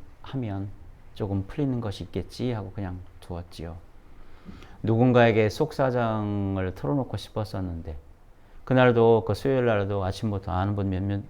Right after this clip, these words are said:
분들에게 연락을 했는데 답장들이 없었대요. 그러면서 제가 답을 했다고 그렇게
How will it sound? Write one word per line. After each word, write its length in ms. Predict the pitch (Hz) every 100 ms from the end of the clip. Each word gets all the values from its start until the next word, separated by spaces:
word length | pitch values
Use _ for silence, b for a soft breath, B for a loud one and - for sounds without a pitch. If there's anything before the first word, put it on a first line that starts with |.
| - -
분들에게 480 | 95 92 90 90 90
연락을 380 | 90 92 95
했는데 480 | 101 107 92 92 107 - B B B - - -
답장들이 640 | - - - 110 107 110
없었대요. 640 | 101 85 113 - 113 98 82 - - - - - - - - -
그러면서 300 | - 107 98
제가 360 | - 101 98 95
답을 320 | - 98 95
했다고 540 | 95 - 107 98 90 82 - -
그렇게 360 | 98 - 90